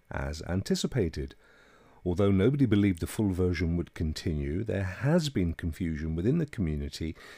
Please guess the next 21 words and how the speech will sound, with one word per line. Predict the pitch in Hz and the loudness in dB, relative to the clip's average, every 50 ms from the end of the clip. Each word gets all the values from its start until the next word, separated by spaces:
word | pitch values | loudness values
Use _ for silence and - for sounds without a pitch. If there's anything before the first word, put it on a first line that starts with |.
| - - - | -20 -14 -6
as | - 85 85 80 80 | -2 -2 -2 -2 -2
the | 82 85 82 78 | -2 -2 -2 -2
free-to-play | - - - 117 127 143 139 - - - - - 98 110 135 160 147 | -4 -4 -2 0 0 0 0 -2 -6 -8 -4 -2 2 4 4 4 4
version | - 82 80 76 78 76 76 73 | 4 2 -2 -2 -2 -4 -4 -6
of | 73 71 | -6 -6
Destiny | - - 78 - - - 80 78 78 80 | -8 -8 -8 -10 -10 -8 -6 -4 -2 -2
is | 82 78 78 | -4 -4 -4
available | 82 73 87 98 107 92 71 78 76 73 76 | -4 -2 0 0 0 0 -2 -2 -4 -4 -4
on | 78 82 | -4 -4
all | - - 95 101 110 120 - - | -4 -2 -2 0 0 -2 -2 -4
other | - 76 76 80 80 | -8 -8 -6 -8 -10
platforms. | - - 160 - 214 _ - - 78 71 69 73 73 - _ _ _ _ _ _ _ _ _ _ _ - - - - - - - - _ _ - | -6 -4 -4 -4 -4 _ -8 -8 -8 -6 -8 -10 -12 -14 _ _ _ _ _ _ _ _ _ _ _ -20 -20 -18 -20 -20 -20 -20 -20 _ _ 2
Ubisoft | 185 240 233 226 160 - 147 113 92 - - | 2 4 6 6 6 6 6 4 4 4 0
has | 104 90 | 0 0
announced | 95 90 87 80 73 71 69 - - - | 2 2 0 0 -2 -4 -6 -6 -6 -6
a | 76 | -6
huge | 76 - - - - - - 170 196 214 208 208 170 165 | -6 -6 -12 -20 -18 -8 -2 2 4 6 6 6 6 6
expansion | 180 - - - 185 180 175 165 - - 120 98 92 | 4 4 4 4 6 6 6 6 6 6 6 6 6
to | - - | 4 2
Division | 107 98 104 98 117 107 101 104 95 95 | 2 2 4 4 4 4 6 4 4 4
two | 92 - - - 151 123 87 80 82 110 | 2 0 0 2 4 4 4 2 0 -4